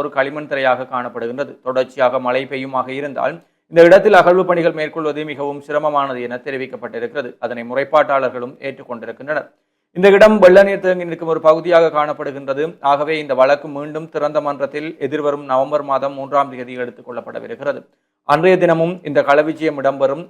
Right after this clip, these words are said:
அப்போதும் இந்த இடத்தில் அகழ்வு பணிகள் மேற்கொள்ள பொருத்தமாக இருந்தால் அகழ்வு பணிகள் ஆரம்பிப்பது தொடர்பில் கருத்து கொள்ளப்படும். மீட்கப்பட்ட எலும்புக்கூட்டு மாதிரிகளை பகுப்பாய்வுக்குட்படுத்த நிபுணர்கள் ஏற்கனவே நீதிமன்றத்தின் உத்தரவின் பேரில் பெயர் குறிப்பிக்க-,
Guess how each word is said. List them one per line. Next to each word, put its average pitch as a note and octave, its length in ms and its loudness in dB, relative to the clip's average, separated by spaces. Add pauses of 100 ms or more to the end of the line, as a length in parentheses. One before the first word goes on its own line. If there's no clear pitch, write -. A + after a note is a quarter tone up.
அப்போதும் D#3+ 400 -4
இந்த C3+ 200 -6
இடத்தில் C#3+ 340 -2 (140)
அகழ்வு D3+ 300 -2
பணிகள் D3 320 -8
மேற்கொள்ள C3+ 280 -8 (100)
பொருத்தமாக C#3+ 480 -4
இருந்தால் C3+ 340 -2 (420)
அகழ்வு G3+ 280 6
பணிகள் F#3+ 320 2
ஆரம்பிப்பது E3 500 4
தொடர்பில் C#3 360 -6
கருத்து C#3 320 -2
கொள்ளப்படும். C3 480 -6 (500)
மீட்கப்பட்ட D#3+ 500 2
எலும்புக்கூட்டு D#3 540 -2
மாதிரிகளை C3+ 400 -2 (160)
பகுப்பாய்வுக்குட்படுத்த C3+ 960 -2 (100)
நிபுணர்கள் C#3 440 -6 (100)
ஏற்கனவே C#3 440 -6
நீதிமன்றத்தின் C#3 640 -10
உத்தரவின் B2 400 -12
பேரில் A#2+ 260 -8 (120)
பெயர் E3+ 280 2
குறிப்பிக்க-, D3 440 -10